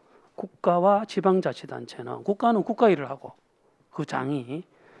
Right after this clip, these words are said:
지자체장은 지자체장의 일을 할 거 아닙니까? 그럼 국가가 누구, 지자체가 누군가를 알아두셔야 되는데 우리가 법령이 몇 개죠? 열세 개 법령별로, 어, 소위 이제 그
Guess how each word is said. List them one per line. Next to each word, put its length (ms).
지자체장은 1120
지자체장의 720
일을 220
할 80
거 120
아닙니까? 440
그럼 220
국가가 520
누구, 460
지자체가 480
누군가를 460
알아두셔야 500
되는데 640
우리가 200
법령이 380
몇 160
개죠? 300
열세 420
개 120
법령별로, 960
어, 420
소위 340
이제 200
그 140